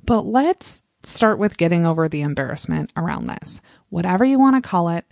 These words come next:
everybody does it, right? We all go number two, we poop, we have a bowel movement.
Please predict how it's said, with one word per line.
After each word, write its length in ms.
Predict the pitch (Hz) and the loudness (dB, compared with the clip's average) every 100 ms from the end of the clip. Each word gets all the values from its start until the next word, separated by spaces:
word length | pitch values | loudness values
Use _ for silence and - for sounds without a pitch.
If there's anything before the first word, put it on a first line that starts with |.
| _ - | _ -4
everybody 640 | 165 220 247 220 220 208 | 0 4 6 6 4 4
does 280 | 180 147 135 | 0 -2 -6
it, 100 | - | -8
right? 260 | 160 170 165 | -4 -4 -6
We 120 | 156 | -6
all 360 | 170 196 196 - | -2 0 -2 -6
go 160 | - 160 | -4 -2
number 260 | 156 151 131 | -2 -4 -6
two, 340 | - 240 233 | 2 4 4
we 200 | 180 143 | 0 -4
poop, 340 | - 240 220 | 2 2 2
we 80 | 160 | -4
have 140 | 151 147 | -6 -8
a 60 | |
bowel 280 | - 214 226 | 0 2 6
movement. 480 | 208 214 208 202 | 6 4 4 2